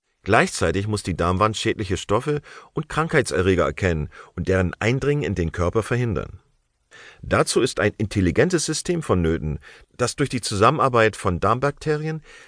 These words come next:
Zellen der Darmschleimhaut, dem Darmimmunsystem und dem enterischen Nervensystem entsteht. Wie du bereits erfahren hast, können manche Darmmikroben schädliche Stoffe erkennen und neutralisieren.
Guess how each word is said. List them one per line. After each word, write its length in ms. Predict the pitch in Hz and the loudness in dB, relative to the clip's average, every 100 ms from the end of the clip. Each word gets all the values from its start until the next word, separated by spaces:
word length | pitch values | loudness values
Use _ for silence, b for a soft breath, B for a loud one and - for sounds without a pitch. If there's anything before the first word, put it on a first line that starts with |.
| - | -6
Zellen 340 | - 139 123 | 2 4 4
der 120 | 98 | 2
Darmschleimhaut, 880 | 85 90 110 - 135 139 143 147 - B B - | 2 0 0 0 0 0 0 -2 -6 B B -2
dem 160 | 113 104 | 0 4
Darmimmunsystem 1040 | 107 110 92 101 160 107 - - 110 143 b b | 4 4 2 2 2 0 -2 -2 -2 -4 b b
und 160 | - 143 | -4 0
dem 140 | 175 | 0
enterischen 560 | - 143 117 110 - 147 | 0 0 4 4 2 2
Nervensystem 680 | 147 117 95 71 - 80 69 | 4 4 0 -4 -6 -6 -6
entsteht. 580 | 76 - 62 50 - - _ _ _ _ b b b | -8 -8 -10 -12 -14 -20 _ _ _ _ b b b
Wie 140 | 110 | 0
du 80 | 110 | 4
bereits 260 | 95 98 - | 6 6 4
erfahren 440 | 80 - 143 107 | -2 0 0 0
hast, 280 | 90 - - B B - | 0 -4 -8 B B -4
können 180 | 98 | 0
manche 280 | 87 127 151 | 2 0 0
Darmmikroben 760 | - 120 127 127 - 127 123 120 | 2 2 2 -2 2 4 4 2
schädliche 440 | - 127 139 156 | 0 0 0 -4
Stoffe 340 | 143 156 139 80 | 0 2 2 2
erkennen 420 | 73 - 76 69 _ | 0 -4 -4 -6 _
und 160 | 101 120 | -2 0
neutralisieren. 760 | 135 135 143 147 135 73 52 | 0 0 -2 -2 -4 -6 -8